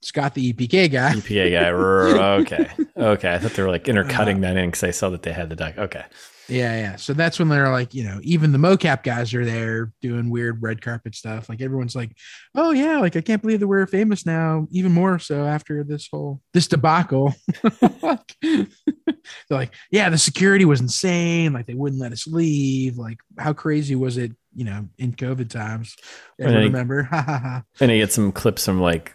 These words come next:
Speaker 2: them seeming like assholes behind the scene, you know what I
Speaker 1: Yep.
Speaker 2: mean? Like, them complaining
Speaker 1: Yep.
Speaker 2: about sh-, stuff like this, so it kinda puts in a different light, but yeah.
Speaker 1: Exactly. Uh, and it, they, Karen Gillan is the villain <laughs>
Speaker 2: Yeah,
Speaker 1: of the
Speaker 2: yeah.
Speaker 1: documentary.
Speaker 2: Yes. <laughs>
Speaker 1: And she's like, "Wait a second, I don't think I'm a villain."
Speaker 2: <laughs>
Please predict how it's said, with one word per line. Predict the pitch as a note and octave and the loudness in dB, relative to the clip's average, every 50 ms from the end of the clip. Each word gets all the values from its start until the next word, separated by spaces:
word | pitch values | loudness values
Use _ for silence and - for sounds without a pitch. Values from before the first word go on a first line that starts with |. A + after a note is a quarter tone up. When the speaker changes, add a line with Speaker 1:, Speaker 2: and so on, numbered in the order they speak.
| - - | -20 -18
Speaker 2:
them | - B2 A#2+ C3 - A#2 A2+ G#2 - G#2 F#2+ F#2 F#2 F2+ E2+ F2 - - - - B2 A#2+ A2 | -16 -16 -16 -14 -14 -12 -8 -2 0 2 2 2 2 0 -2 -4 -10 -8 -2 0 2 2 2
seeming | - - - C#3+ C3 B2 A#2 A2 | 2 4 4 6 6 6 6 4
like | G#2 F#2+ F2+ - | 4 2 2 2
assholes | G2 G2 G2 - - G#2+ G2 F2+ F2+ F2 | 2 2 2 2 0 2 2 2 2 0
behind | F#2 F2 E2+ F#2+ F2+ F2 F2 E2+ E2+ D#2+ - A2 | 0 -2 0 0 0 0 0 -2 -4 -6 -8 -6
the | A#2 F#2+ | -6 -4
scene, | - - - F2+ F2 G2+ | -4 -2 -2 -2 -2 0
you | G#2+ G2 | -2 -2
know | F2+ F2 | 0 0
what | E2 | -2
I | E2 | -2
Speaker 1:
Yep. | E2 | -4
Speaker 2:
mean? | D#2+ D#2+ | -6 -6
Like, | E2 D#2+ D#2 - - - - | -6 -8 -8 -10 -14 -16 -8
them | - F2+ E2 D#2+ | -8 -6 -6 -6
complaining | - E2+ E2 - E2+ D#2+ - | -6 -8 -8 -6 -6 -6 -4
Speaker 1:
Yep. | D#2 | -4
Speaker 2:
about | D#2 D#2 - | -4 -6 -8
sh-, | - - - | -8 -10 -8
stuff | E2 - - E2+ - - | -8 -8 -8 -8 -8 -8
like | D#2+ - | -10 -6
this, | - E2+ D#2+ - | -6 -6 -6 -6
so | - F2 | -8 -10
it | D2+ C#2+ | -12 -12
kinda | - - E2 C#2+ C#2 | -12 -12 -12 -12 -10
puts | - - E2+ - - | -8 -6 -6 -6 -6
in | E2 | -8
a | D2+ | -8
different | D#2 D#2 - D#2 C#2+ | -10 -10 -10 -12 -10
light, | C#2+ C#2+ C#2+ C#2 - | -10 -12 -12 -12 -16
but | C2+ - - - - - | -18 -18 -16 -16 -16 -16
yeah. | - - - D#2 E2+ - _ _ - | -20 -20 -18 -18 -18 -18 _ _ -12
Speaker 1:
Exactly. | C3 B2 A2 G#2+ G#2 F#2+ F#2 - - G2 G2+ G#2+ _ _ _ - - - _ _ - | -12 -10 -10 -10 -12 -14 -14 -16 -16 -16 -16 -16 _ _ _ -20 -20 -20 _ _ -8
Uh, | C#3 C#3 C#3+ E3+ | -4 -2 0 4
and | G3+ G#3 | 4 4
it, | G3+ F3+ F3 | 4 4 2
they, | F3 F#3+ F3 D3+ _ _ _ _ _ - | 0 0 0 0 _ _ _ _ _ -2
Karen | - F#3+ F#3 F3 D#3+ | 2 4 6 6 6
Gillan | C#3 D#3+ D#3+ D#3 D3 C#3+ | 6 4 4 4 2 2
is | C3+ A#2+ A2+ | 0 -2 -4
the | B2 | -4
villain | A#2 C3+ C3 B2 A2 G#2+ A2+ A#2+ B2 - - - - - - | -4 -2 -2 -2 -2 -2 -2 -2 -2 -4 -6 -16 -10 -2 -2
<laughs> | G3+ - - F#4+ - | -2 2 2 2 4
Speaker 2:
Yeah, | - D3+ - - G#3 F#3+ | 6 4 6 6 6 4
Speaker 1:
of | E3+ | 6
the | E3 D#3 | 6 6
Speaker 2:
yeah. | - F#3+ C#3 G#2+ | 6 6 6 4
Speaker 1:
documentary. | - D3+ C#3+ C3 B2 A#2 A#2 A#2+ - | 2 -2 -4 -6 -6 -8 -8 -2 2
Speaker 2:
Yes. | D4 - - - - - - F3 | 4 6 6 4 2 0 0 0
<laughs> | C3 - - - _ - A3+ _ _ - - D4 - | 0 0 -2 -12 _ -20 -20 _ _ -20 -18 -10 -6
Speaker 1:
And | B3+ D#3 - | -4 -4 -4
she's | - F#3+ E3 | -2 -2 0
like, | F3+ F3 - | 0 2 2
"Wait | D4 D#4 | 4 4
a | D#4 | 4
second, | - - B2 A2+ C#3 C#3+ C#3+ | 2 0 -2 -2 -2 0 0
I | F#3+ | 2
don't | C#4 D#4+ G#3+ | 0 2 0
think | G3 A#3 - | 0 0 0
I'm | F4+ C4+ D#3+ | 0 0 0
a | C3 | 0
villain." | A#2+ A#2+ A#2 A#2 C3 D3 D#3+ - | 0 -2 -2 -2 -2 -2 -4 0
Speaker 2:
<laughs> | - | 0